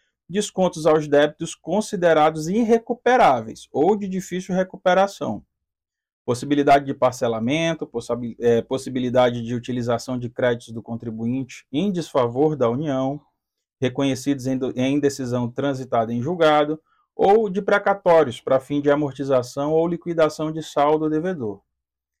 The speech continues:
Ou ainda a possibilidade de utilização de créditos de prejuízo fiscal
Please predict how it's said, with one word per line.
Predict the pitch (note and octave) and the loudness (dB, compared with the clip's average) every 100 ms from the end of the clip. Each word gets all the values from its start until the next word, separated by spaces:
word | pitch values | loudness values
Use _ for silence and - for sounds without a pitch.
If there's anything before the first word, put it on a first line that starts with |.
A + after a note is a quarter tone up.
| _ | _
Ou | F3 B3+ | 4 6
ainda | F3+ C#3 G#3 D#3 | 6 4 4 4
a | B2+ | 2
possibilidade | D3+ D#3 D#3+ E3 D#3+ C#3 D3+ D#3 | 2 -2 -4 -4 2 4 4 2
de | D3 | -6
utilização | G3 - G3+ G3 F#3 D3+ F3 F3 | -6 -6 -8 0 2 0 -2 -4
de | F3 | -6
créditos | - C#3 D#3 - D#3+ | 0 2 2 -2 -10
de | E3 | -8
prejuízo | - E3+ E3+ E3 | -4 -4 -4 -6
fiscal | D#3+ F#3+ F#3+ - A#2+ A2 | -8 -12 -6 -2 0 -2